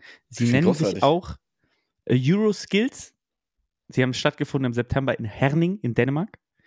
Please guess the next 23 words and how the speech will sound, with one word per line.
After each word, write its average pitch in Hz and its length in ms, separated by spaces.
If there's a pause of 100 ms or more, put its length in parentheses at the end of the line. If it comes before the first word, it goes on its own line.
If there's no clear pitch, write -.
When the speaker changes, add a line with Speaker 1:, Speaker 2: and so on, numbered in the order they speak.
(440)
Speaker 1:
Und 123 180
dort 160 200
werden 135 320 (280)
Ausbildungsberufe 110 1000 (380)
treten 143 320
gegeneinander 127 440
an. 110 160 (260)
Und 123 140
zwar 135 320
Speaker 2:
Oh. - 280
Speaker 1:
wirklich 156 280
ein 127 180
Haufen 240 280
Speaker 2:
Oh, - 40
oh, - 40
oh, - 40
Speaker 1:
Ausbildungsberufe 101 800
Speaker 2:
geil. 107 100
Ja. 98 60
Speaker 1:
treten 113 140
gegeneinander, 107 320
gegeneinander 104 480
an. 123 200